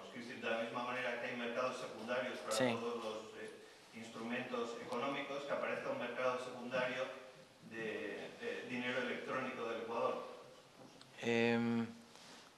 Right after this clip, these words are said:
Speaker 2: a ver, para que, para que, eh, pueda tener valor como instrumento de especulación, eh,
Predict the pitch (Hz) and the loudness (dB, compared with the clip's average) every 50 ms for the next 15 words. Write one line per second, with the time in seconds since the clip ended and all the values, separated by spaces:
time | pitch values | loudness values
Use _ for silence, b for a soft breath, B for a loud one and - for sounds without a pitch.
0 | - - - - - - - - 120 131 135 131 131 - 139 139 139 135 - 147 | -20 -20 -20 -16 -6 0 6 10 12 12 12 12 12 12 12 12 12 12 12 12
1 | 139 139 139 139 - 151 139 143 139 139 - 147 139 139 131 131 131 131 127 127 | 12 12 12 12 12 12 12 12 12 12 12 12 12 12 12 12 12 12 12 12
2 | 127 123 120 120 - - 117 117 117 117 - - 143 143 147 170 165 170 - 143 | 12 12 12 12 12 8 8 8 8 8 12 12 12 12 12 12 12 12 12 12
3 | 139 139 143 151 156 156 143 139 139 139 151 156 190 196 143 131 123 123 123 - | 12 12 12 12 12 12 12 12 12 12 12 12 12 12 12 12 12 12 10 8
4 | - - 120 123 131 143 151 - 156 143 139 131 - - 139 - - - 131 123 | 6 8 10 12 12 12 12 12 12 12 12 12 12 8 6 8 10 12 12 12
5 | 127 123 - - 170 175 175 175 170 B B B B B B B B B B B | 12 12 12 12 12 12 12 12 12 B B B B B B B B B B B
6 | B - - 120 120 113 113 | B 6 10 12 12 12 12